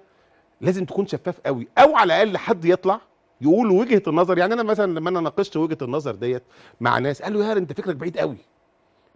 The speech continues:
مش ممكن يجي الناس دي تبيع لك ال-، السد". قلت لهم: "يا جماعه، طب لما، لما يعني الدول اللي، اللي بتمول السد دي ايه مصلحتها؟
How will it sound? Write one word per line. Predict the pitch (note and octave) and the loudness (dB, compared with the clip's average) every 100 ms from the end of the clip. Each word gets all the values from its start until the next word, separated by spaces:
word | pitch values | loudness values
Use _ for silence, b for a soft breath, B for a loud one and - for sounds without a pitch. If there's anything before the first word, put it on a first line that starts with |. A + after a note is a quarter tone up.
| C3+ | -8
مش | C#3+ | -4
ممكن | F3+ D4+ - G3+ | -2 -2 -2 -4
يجي | G3 G#3 | -4 -4
الناس | F#3+ G3+ | -4 -4
دي | F#3 | -6
تبيع | E3+ | -4
لك | F3+ C#3+ | -4 -6
ال-، | C3 A2+ | -8 -8
السد". | A2 G#2+ - B2 | -10 -8 -6 -6
قلت | - | -8
لهم: | E3 E3+ | -8 -4
"يا | |
جماعه، | D3+ E3 | -2 -2
طب | D#3 A#2+ | -4 -8
لما، | A2+ A2+ A2 b b - | -8 -10 -12 b b -8
لما | A2+ A2 | -6 -6
يعني | A2 G#2+ B2 | -8 -10 -4
الدول | A2 F3 E3 | 2 4 4
اللي، | C3+ A#2 | 0 -6
اللي | A2+ A2 | -6 -8
بتمول | A2 D3+ D3+ | -4 -2 -2
السد | - D#3 | -4 -6
دي | C#3 C#3+ | -4 -4
ايه | E3 | -4
مصلحتها؟ | D3+ - B2+ | -4 -10 -12